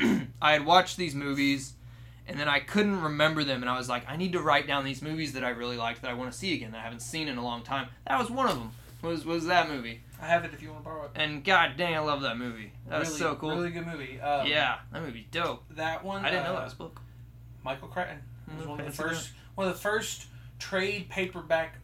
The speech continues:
Speaker 2: huge novels I ever bought and
Speaker 1: Yeah.
Speaker 2: read through it. It
Speaker 1: That's
Speaker 2: was such
Speaker 1: dope.
Speaker 2: I wish I, I wish I knew what I,
Speaker 1: That's,
Speaker 2: I did
Speaker 1: and
Speaker 2: with
Speaker 1: that's
Speaker 2: that
Speaker 1: also,
Speaker 2: copy.
Speaker 1: like, yeah, like, a old Gerard Butler movie before he got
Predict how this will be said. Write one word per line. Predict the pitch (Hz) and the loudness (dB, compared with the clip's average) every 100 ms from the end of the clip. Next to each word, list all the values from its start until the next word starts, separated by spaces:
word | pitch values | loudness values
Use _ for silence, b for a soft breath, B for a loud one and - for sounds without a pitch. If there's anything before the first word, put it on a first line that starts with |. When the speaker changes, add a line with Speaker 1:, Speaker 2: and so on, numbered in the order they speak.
| - | -16
Speaker 2:
huge | - - 190 190 170 165 | -12 -4 -4 -2 -4 -2
novels | 160 160 151 143 | 6 6 6 2
I | 143 143 | 4 4
ever | 147 147 | 4 0
bought | 143 139 135 135 | 0 2 2 0
and | 180 | 0
Speaker 1:
Yeah. | 170 | 0
Speaker 2:
read | 139 139 | 0 -4
through | - 143 | -6 -6
it. | 131 | -4
It | |
Speaker 1:
That's | 139 170 | -2 -2
Speaker 2:
was | 143 135 | -2 0
such | 170 | 2
Speaker 1:
dope. | 160 151 | 2 2
Speaker 2:
I | |
wish | 180 196 | 2 2
I, | 165 - 160 | 0 -2 -4
I | |
wish | 180 202 | -2 0
I | 190 | 0
knew | 165 156 | 0 -2
what | 147 | -2
I, | 135 131 127 | -4 -6 2
Speaker 1:
That's, | 151 - | 2 2
Speaker 2:
I | - | -2
did | 165 | 0
Speaker 1:
and | |
Speaker 2:
with | 160 | 4
Speaker 1:
that's | 170 175 | 4 8
Speaker 2:
that | |
Speaker 1:
also, | 165 175 170 151 | 10 10 8 4
Speaker 2:
copy. | |
Speaker 1:
like, | 139 127 | 4 4
yeah, | 139 147 | 2 4
like, | 135 131 127 | 4 2 -2
a | 123 131 | -4 -2
old | 139 135 120 | -4 -4 -6
Gerard | 120 143 139 123 | -4 0 0 0
Butler | 156 - 127 | -4 -4 -8
movie | 123 127 123 127 | -8 -8 -8 -10
before | 131 135 123 | -10 -10 -8
he | 123 | -4
got | 120 120 | -2 -2